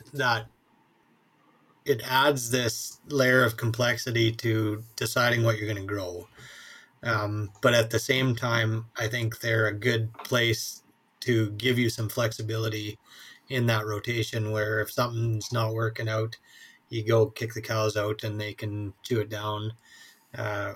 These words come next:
or you need your, your green manure, something dealt with, or you need a quick clip on that, you can put 'em out there. And, yeah, it seems to me they're, they're both a, a source of complexity, but also a, a solution to some of the problems that come up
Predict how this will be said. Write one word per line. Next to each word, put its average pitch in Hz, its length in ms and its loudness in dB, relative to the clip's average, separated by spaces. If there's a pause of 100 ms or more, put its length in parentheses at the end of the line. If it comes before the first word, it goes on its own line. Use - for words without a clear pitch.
or 107 460 0
you 110 120 0
need 110 240 0
your, 107 600 6
your 117 160 0
green 117 240 4
manure, 110 640 6 (380)
something 113 480 -2
dealt 113 240 2
with, 113 260 -2
or 104 100 0
you 104 80 0
need 107 200 0
a 107 40 0
quick 113 280 -4
clip 117 260 -2
on 104 200 -4
that, 110 360 -4
you 113 80 -8
can 107 160 -6
put 107 160 -4
'em 101 100 -6
out 104 220 -6
there. 104 300 -6 (680)
And, 113 360 2 (180)
yeah, 123 240 4
it 113 140 -2
seems 127 240 0
to 117 100 -2
me 117 180 6
they're, 107 420 2
they're 117 180 0
both 120 320 2
a, 107 180 2 (240)
a 113 60 -4
source 131 420 4
of 110 160 -2
complexity, 113 640 0
but 107 160 -4
also 107 440 -2
a, 98 300 -4 (380)
a 117 100 -2
solution 113 580 2
to 101 80 -4
some 107 220 -6
of 98 80 -6
the 95 60 -8
problems 104 460 -4
that 104 220 -8
come 107 200 -6
up 104 180 -10